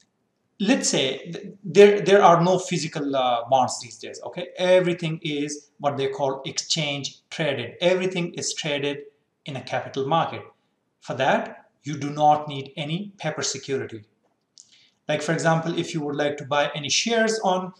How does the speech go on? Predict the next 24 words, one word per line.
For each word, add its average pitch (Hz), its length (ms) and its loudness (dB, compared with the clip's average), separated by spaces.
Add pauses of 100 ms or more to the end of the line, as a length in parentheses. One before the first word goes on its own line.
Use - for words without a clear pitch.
(160)
Karachi 175 320 0
Stock 180 360 2
Exchange, 196 520 -2 (680)
okay, 170 540 -8 (180)
you 156 160 -4
do 143 160 -6
not 165 420 4 (280)
get 151 300 -4
any 170 420 -4 (180)
paper 208 600 -4 (340)
shares, - 640 -6 (160)
okay? 202 360 -10
So - 140 -6
no 190 160 4
paper 170 220 0
securities 139 540 -4
anymore. 107 320 -10 (800)
Uh, 170 420 8 (580)
but 185 260 4
at 180 180 -2
one 302 220 2
point 214 260 2
in 175 120 -2
time, 160 460 -2